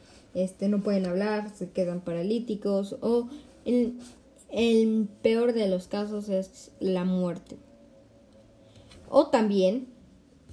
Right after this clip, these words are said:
que sería un caso muy grave, es cuando dejas de sentir. No sientes nada.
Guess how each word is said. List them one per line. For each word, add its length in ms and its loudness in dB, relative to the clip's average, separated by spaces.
que 80 -2
sería 240 -2
un 120 -2
caso 240 -4
muy 180 -2
grave, 400 -2
es 360 4
cuando 380 -2
dejas 400 -4
de 120 -2
sentir. 600 -6
No 140 0
sientes 640 0
nada. 460 -2